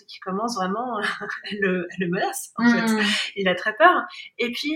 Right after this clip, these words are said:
Speaker 1: euh, il y a aussi ce regard d'adulte et, euh, à quel point Ab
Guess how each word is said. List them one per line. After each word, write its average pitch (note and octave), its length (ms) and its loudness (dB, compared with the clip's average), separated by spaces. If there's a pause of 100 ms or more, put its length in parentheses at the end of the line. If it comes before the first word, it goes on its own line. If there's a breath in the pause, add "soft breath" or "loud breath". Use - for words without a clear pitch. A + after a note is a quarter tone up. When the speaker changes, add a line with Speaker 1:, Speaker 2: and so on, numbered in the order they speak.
(100)
Speaker 1:
euh, A#3 360 2
il A3+ 40 -12
y C4 40 4
a C4+ 80 4
aussi - 180 -4
ce - 120 -8
regard A#3+ 240 2
d'adulte A#3 560 -4
et, C4+ 240 0
euh, A#3 40 2 (320)
à A3 100 -4
quel A3 240 -6
point C#4 260 2
Ab A#3+ 220 4